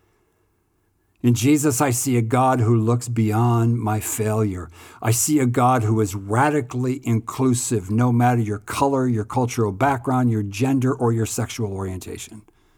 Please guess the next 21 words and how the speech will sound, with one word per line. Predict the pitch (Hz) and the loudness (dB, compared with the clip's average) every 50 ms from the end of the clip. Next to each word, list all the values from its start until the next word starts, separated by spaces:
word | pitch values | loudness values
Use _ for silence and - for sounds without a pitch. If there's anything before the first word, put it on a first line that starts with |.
| _ _ _ _ _ _ _ _ _ _ _ _ _ _ _ _ _ _ _ _ _ _ _ | _ _ _ _ _ _ _ _ _ _ _ _ _ _ _ _ _ _ _ _ _ _ _
I | 101 104 | -4 -2
see | 107 - 160 165 | -2 0 2 2
a | 160 143 | 2 2
God | 123 117 139 135 143 139 123 | 2 2 4 4 4 4 4
who | 117 120 117 | 2 2 2
stands | - - - - 143 139 143 139 139 135 113 | 0 -4 -2 0 2 2 4 4 2 2 2
against | 120 117 107 123 120 120 117 - - - | 2 2 2 2 2 2 0 -2 -4 -2
injustice | - 120 110 104 98 95 107 123 123 120 120 - - - 113 104 - - - | 0 2 2 0 0 -2 0 2 2 2 0 -4 -4 -4 -4 -2 -2 -2 0
in | 110 107 123 123 - | 0 0 0 -2 -2
every | 135 123 123 113 104 110 117 117 107 | 0 0 0 0 -2 -2 -2 -2 -2
form. | - - - 117 110 110 101 85 85 - - - - - | -2 -2 -2 0 0 0 0 -4 -8 -14 -20 -20 -8 -2
I | 117 120 | 0 0
see | 120 - - 160 151 | 0 2 2 2 2
a | 135 | 2
God | 123 117 143 135 139 147 143 127 | 2 2 2 4 4 4 4 4
who | 113 117 123 | 2 2 2
sacrifices | 120 - - - - 151 143 135 - 147 131 - - 131 120 123 117 - - 113 - | 2 0 0 0 2 2 0 0 0 -2 -2 -2 0 0 2 2 0 0 -2 -4 -2
himself | - 117 107 - - - 131 110 - - | -2 -2 -2 -2 -2 0 0 0 -2 -4
because | - - 110 - - 127 123 113 95 104 | -6 -8 -8 -4 -2 0 0 0 0 0
of | 110 98 95 | -2 -2 -4
love. | 101 98 107 113 113 107 98 90 - | -4 -2 0 2 2 2 0 -4 -10